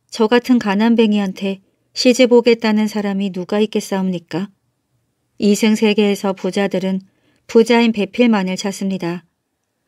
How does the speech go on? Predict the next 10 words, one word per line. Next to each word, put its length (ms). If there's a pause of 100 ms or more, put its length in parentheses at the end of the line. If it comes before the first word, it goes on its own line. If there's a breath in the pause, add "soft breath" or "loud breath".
하오나 440
저승 360
세계에서는 720 (400 soft breath)
모든 380
사람들이 520
평등하고 800 (460)
돈이 280
필요치 480
않은 240
곳이옵니다. 720